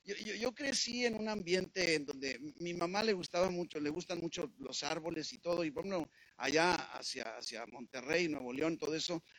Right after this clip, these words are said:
ah, es, se da mucho precisamente el higo también.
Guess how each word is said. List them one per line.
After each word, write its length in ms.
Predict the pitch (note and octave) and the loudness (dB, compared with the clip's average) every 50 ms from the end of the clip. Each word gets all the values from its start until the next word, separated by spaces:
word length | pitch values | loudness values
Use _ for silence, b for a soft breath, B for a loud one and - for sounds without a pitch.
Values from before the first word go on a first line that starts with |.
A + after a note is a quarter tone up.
| B B B | B B B
ah, 120 | B2 B2+ - | -8 -6 -6
es, 220 | - - - - _ | -6 -10 -10 -12 _
se 220 | - - - C3 | -4 -2 0 0
da 100 | C3 D3 | 2 2
mucho 400 | D3+ D#3 D#3 D#3+ - - E3 D#3+ | 2 2 2 0 2 0 -2 -2
precisamente 1120 | - C3 C3 A#2 C3+ C3+ - - C#3 C3 B2+ B2+ A#2+ - C3+ C3 C3+ A#2+ - - - - - | -2 -4 -6 -6 -4 -4 -2 -2 -2 0 -2 -2 -2 -2 -2 -2 -2 -2 -2 -6 -14 -10 -6
el 180 | - D3 D3 | -4 -4 -2
higo 220 | E3+ G3 F3+ E3+ E3 | -2 -4 -4 -4 -4
también. 480 | - D#3+ D#3 E3+ F#3+ G3+ G3+ E3 - | -4 -4 -2 2 2 2 2 2 -2